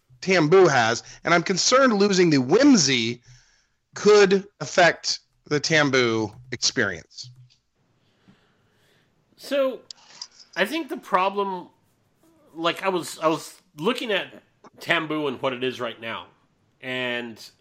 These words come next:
Speaker 2: what that other bar at the lodge is. You still have to keep an area for people to check in and wait for, um, for Ohanas, right?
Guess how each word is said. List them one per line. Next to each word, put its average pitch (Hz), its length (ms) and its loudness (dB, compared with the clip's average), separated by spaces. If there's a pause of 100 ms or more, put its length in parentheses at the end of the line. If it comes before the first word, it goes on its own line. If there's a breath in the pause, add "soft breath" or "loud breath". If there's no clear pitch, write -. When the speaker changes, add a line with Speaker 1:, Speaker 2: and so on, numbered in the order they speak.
(100)
Speaker 2:
what 143 200 -4
that 143 180 -6
other 151 220 -4
bar 120 380 -6
at 117 220 -16
the 110 480 -14
lodge 135 640 -6
is. 104 500 -12 (680)
You 151 120 -12
still 269 220 -4
have 294 120 -4
to - 80 -16
keep 226 320 -10
an 151 80 -10
area 147 300 -6
for - 120 -18
people 160 240 -10
to 117 100 -12
check - 360 -10
in 143 560 -10
and 120 260 -12
wait 143 380 -6
for, 107 760 -12 (720)
um, 90 580 -10 (1400)
for - 180 -8
Ohanas, 135 540 -4
right? 127 360 -10